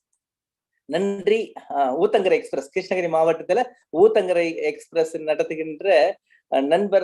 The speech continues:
கோவிந்தராஸ் அவர்கள், தாக்கத்தான் பன்னாட்டு தொடர் முழக்க ஞாயிறு கூடல், புதுச்சேரியில் முப்பது மணி நேர தொடர் இணைய வழி உலக அமைதி மாநாடுன்னு இந்த நிகழ்வை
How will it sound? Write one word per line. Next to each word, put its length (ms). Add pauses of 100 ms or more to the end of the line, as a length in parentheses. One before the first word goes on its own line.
(160)
கோவிந்தராஸ் 580
அவர்கள், 300 (160)
தாக்கத்தான் 640 (100)
பன்னாட்டு 680
தொடர் 240
முழக்க 360
ஞாயிறு 380
கூடல், 300 (380)
புதுச்சேரியில் 760
முப்பது 400
மணி 140
நேர 500
தொடர் 220
இணைய 260
வழி 220
உலக 280
அமைதி 400
மாநாடுன்னு 640 (260)
இந்த 160
நிகழ்வை 380